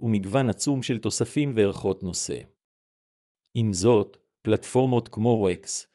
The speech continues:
שפיפיי ומספקות ממשקים פשוטים ותכונות מיוחדות הנותנות מענה לסוגי אתרים שונים, כגון בלוגים אישיים,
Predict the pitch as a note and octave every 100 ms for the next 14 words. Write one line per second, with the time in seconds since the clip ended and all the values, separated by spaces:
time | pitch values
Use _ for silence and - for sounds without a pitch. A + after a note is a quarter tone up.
0 | _ _ - - A#2+ A2+ - B2+ F#2 G2+
1 | - - - - C#3 B2 A2 G#2+ A2 -
2 | D3+ B2 - G#2+ D3+ C#3+ C3+ - A#2+ C3
3 | C3 A#2 A2 - A2+ C3 B2+ G2+ G2+ B2
4 | C#3 A2+ G#2 A2+ A2+ G2+ - F#2 A2+ A#2
5 | A#2 G2+ A#2+ - G#2 F#2+ F#2 D2 - _
6 | _ _ _ - G#2 C3 B2+ G#2 A2 C3
7 | G#2+ G#2+ - - F#2 D2+